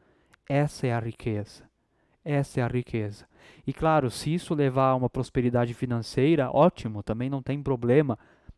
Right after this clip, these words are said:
desde que não atrapalhe o temor ao Senhor, desde que essas posses, essas riquezas não tornem quem as possui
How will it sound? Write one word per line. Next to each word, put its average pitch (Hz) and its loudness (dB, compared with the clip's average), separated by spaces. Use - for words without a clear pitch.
desde 131 4
que - -4
não 131 0
atrapalhe 127 0
o - 0
temor 120 0
ao 110 0
Senhor, 113 -4
desde 131 4
que 131 0
essas 131 -4
posses, 135 2
essas 123 0
riquezas 123 0
não 143 -2
tornem 131 0
quem 135 0
as 123 -2
possui 127 -2